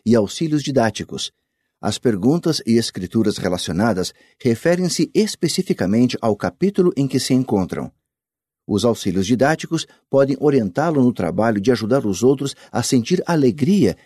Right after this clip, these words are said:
em aprender e viver o Evangelho. Apresentar o capítulo. Ao apresentar o capítulo e durante toda a lição, tente criar um ambiente em que o Espírito Santo possa tocar o coração e a mente de seus alunos.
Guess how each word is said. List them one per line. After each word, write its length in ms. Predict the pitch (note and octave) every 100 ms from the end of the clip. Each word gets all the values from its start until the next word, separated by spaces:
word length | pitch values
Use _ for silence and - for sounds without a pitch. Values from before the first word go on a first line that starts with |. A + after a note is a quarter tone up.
| -
em 160 | G2+ G#2
aprender 640 | - F2+ E2 D3+ F#3 - -
e 100 | C#3
viver 340 | F#3 G2 G2+
o 120 | G#2
Evangelho. 580 | G2 A2 F2 D2+ C#2 - _ _ _ _ _ _ _ _ _
Apresentar 720 | - - D3 A#2+ G2+ F3+ G3+ G#3
o 80 | E3
capítulo. 580 | F3+ - G2+ - D2+ C2 _ _ _ _ _ _ _ _ -
Ao 100 | E3+
apresentar 560 | F3+ F3 E3 E3 A#3
o 60 | E3
capítulo 560 | F2+ - A#2 G2+ F2 G2
e 80 |
durante 400 | F2+ F#2 A2 F#2+
toda 300 | C#2+ A#2+ F#2
a 20 | D#2+
lição, 420 | C#2+ C3 G#2+ E2+ _ _ _ -
tente 260 | C4+ C4
criar 320 | - E3+ E3+
um 160 | D#3+ D3+
ambiente 560 | D3+ G#2 G2+ A#2+ A#2+ C3
em 100 | C3
que 100 | B2+
o 80 | G2+
Espírito 560 | - - A#3 A3 D#3
Santo 380 | G#2 C#3 B2+ G#2+
possa 320 | - D3+ C#3+
tocar 420 | - - - F3 F3+
o 80 |
coração 520 | C#3+ A2+ F2+ - C#3+ B2
e 140 | B2
a 40 | F2
mente 320 | G2+ B2 A#2
de 120 | G2+
seus 200 | A2+ G2+
alunos. 520 | G2+ F#2 D#2+ - -